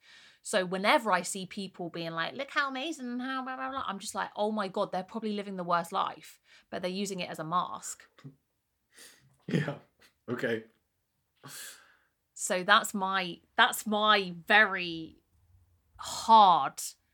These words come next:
Speaker 1: as harsh as that sounds, that's my very cold truth and cold opinion about social media.
Speaker 2: No, I probably, I would mostly agree. Um,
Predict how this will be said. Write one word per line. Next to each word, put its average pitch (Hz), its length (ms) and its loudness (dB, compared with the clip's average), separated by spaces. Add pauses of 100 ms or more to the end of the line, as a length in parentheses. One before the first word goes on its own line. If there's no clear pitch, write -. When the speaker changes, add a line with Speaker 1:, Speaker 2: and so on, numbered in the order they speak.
(100)
Speaker 1:
as 226 180 -2
harsh 302 340 8
as 269 100 -6
that 175 180 8
sounds, 156 720 6 (400)
that's - 240 2
my 233 200 0 (140)
very 185 580 2 (960)
cold 202 520 0
truth 196 500 -6
and 165 240 -12
cold 175 640 -4 (220)
opinion 190 480 -10
about 151 360 -4 (680)
social 165 360 -10
media. 165 440 -12 (2250)
Speaker 2:
No, 311 200 0
I 294 60 4
probably, 247 280 2
I 285 240 2
would 202 240 -10
mostly 156 320 0
agree. 113 400 -6 (760)
Um, 135 460 0